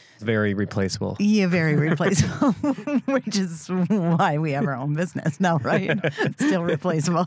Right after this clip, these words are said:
Speaker 2: <laughs> right? It was such a fun time because we had been in East Lansing and been working in fine dining, yet casual dining as well. So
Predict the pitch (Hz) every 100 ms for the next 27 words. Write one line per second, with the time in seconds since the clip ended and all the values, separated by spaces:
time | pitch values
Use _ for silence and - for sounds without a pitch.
0 | - 208 165 151 175 - - - - -
1 | - - 208 196 208 - 226 - 196 -
2 | 185 175 156 180 185 151 147 151 185 165
3 | 156 147 - _ _ _ _ 196 226 214
4 | 175 175 175 165 147 139 165 160 170 170
5 | - 139 143 131 156 151 147 151 - 165
6 | 156 165 170 175 170 165 151 - - 175
7 | 175 170 - - - - 170 165 170 160
8 | 156 151 156 151 151 143 127 - _ -
9 | _ _ - 208 185 165 147 135 139 135
10 | 131 127 127 147 147 127 117 _ _ _
11 | - - 196 165 156